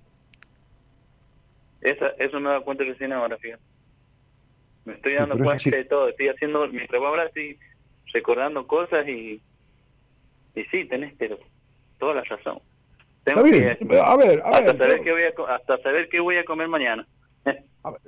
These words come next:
Speaker 2: eh, claro. A mí no, no es que me interese tener
Speaker 1: Imagínate la
Speaker 2: razón.
Speaker 1: boludez.
Speaker 2: Me interesa tener razón
Speaker 1: La boludez
Speaker 2: porque
Speaker 1: de
Speaker 2: le cité
Speaker 1: decir,
Speaker 2: al otro.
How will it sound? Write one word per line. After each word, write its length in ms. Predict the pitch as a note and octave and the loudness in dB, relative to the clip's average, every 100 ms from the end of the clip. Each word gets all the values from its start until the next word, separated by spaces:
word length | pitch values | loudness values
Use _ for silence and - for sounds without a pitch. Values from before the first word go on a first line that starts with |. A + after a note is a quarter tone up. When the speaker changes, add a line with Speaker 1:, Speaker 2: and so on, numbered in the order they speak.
| - | -16
Speaker 2:
eh, 120 | D3+ C3 _ | -16 -16 _
claro. 420 | A3 G#3 C#3+ A2+ _ _ _ - - - - | 2 2 0 -8 _ _ _ -20 -20 -20 -14
A 80 | G3+ | -10
mí 160 | A#3+ G3 | -8 -6
no, 160 | B2+ | -6
no 120 | A#2+ | -2
es 80 | C3 | -2
que 80 | C3 | -2
me 100 | A2 | -2
interese 300 | G2 G#2+ A2+ | 0 2 4
tener 220 | G#2+ G2+ | 2 -2
Speaker 1:
Imagínate 140 | B2 C#3+ | 0 2
la 60 | |
Speaker 2:
razón. 220 | - G#3+ | 4 2
Speaker 1:
boludez. 280 | A#2+ B2 F#3+ | 2 -2 -2
Speaker 2:
Me 80 | E3 | -2
interesa 360 | - F3 G3 G3 | 0 4 6 6
tener 220 | F#3 F#3 | 4 4
razón 240 | F3+ C#3 | 4 6
Speaker 1:
La 60 | - | 6
boludez 180 | A2+ B2 | 6 4
Speaker 2:
porque 140 | E3+ | 4
Speaker 1:
de 60 | D#3 | 2
Speaker 2:
le 60 | |
cité 200 | - D#3+ D#3 | 2 0 2
Speaker 1:
decir, 160 | G3+ | 6
Speaker 2:
al 160 | A#3 C#3+ | 6 6
otro. 240 | A#2+ F2+ | 0 -8